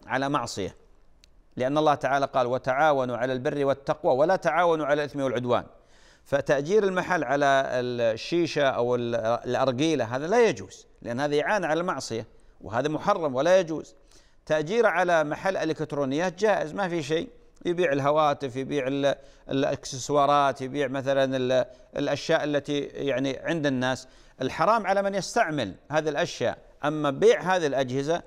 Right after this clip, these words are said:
ما في شيء، فأجري على صاحب إلكترونيات وابتعدي عن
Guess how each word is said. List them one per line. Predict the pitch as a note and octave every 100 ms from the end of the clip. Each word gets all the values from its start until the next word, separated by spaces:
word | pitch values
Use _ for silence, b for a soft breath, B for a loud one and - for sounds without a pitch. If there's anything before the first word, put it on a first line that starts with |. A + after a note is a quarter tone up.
| b b
ما | G#3+ F3+
في | B2
شيء، | - A2+
فأجري | - D3 D3+ F3 D#3 E3 A3+ G#3+
على | D#3 E3+ F3 - - _ - - B2+
صاحب | - F3 D3+ D3
إلكترونيات | D3+ D3+ C#3+ D3 D3 D3+ E3 F3 D3+
وابتعدي | C3 F3+ D#3+ D3+ C#3+
عن | B2 C#3+